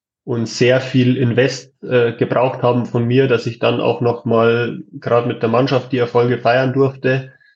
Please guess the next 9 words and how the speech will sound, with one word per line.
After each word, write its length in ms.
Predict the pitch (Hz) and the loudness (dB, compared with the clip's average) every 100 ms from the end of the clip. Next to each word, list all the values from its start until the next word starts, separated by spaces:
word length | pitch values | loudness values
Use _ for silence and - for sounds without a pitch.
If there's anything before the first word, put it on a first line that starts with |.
| _ _ _ _ - | _ _ _ _ -4
weil's 760 | 127 117 120 131 - - - - | 0 2 4 2 -2 -14 -18 -4
einfach 360 | 123 117 113 | -2 -2 -2
deutlich 380 | - 120 120 123 | 0 0 0 -6
schwieriger 460 | - 127 135 123 127 | -2 0 0 0 -4
geworden 400 | 113 117 120 123 | -4 -2 -2 -2
ist, 360 | 131 123 - | -6 -6 -6
A, 220 | - 120 123 | -2 0 0
über 180 | 120 | -4
die 580 | 117 117 113 117 98 - | -4 -4 -4 -2 -4 -8